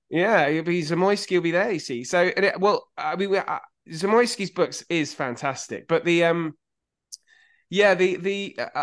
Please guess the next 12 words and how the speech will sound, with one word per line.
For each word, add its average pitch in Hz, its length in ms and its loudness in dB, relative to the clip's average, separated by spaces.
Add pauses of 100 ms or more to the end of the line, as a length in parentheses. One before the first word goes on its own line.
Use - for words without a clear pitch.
(100)
uh, - 120 -2
uh, 180 200 2
the 165 100 0
film 254 320 4
itself, 170 560 0
the 156 300 -6
Ridley 185 260 0
Scott - 320 -4
film, 117 460 -6
is 131 200 -6
hugely 151 720 -6
entertaining 113 840 -6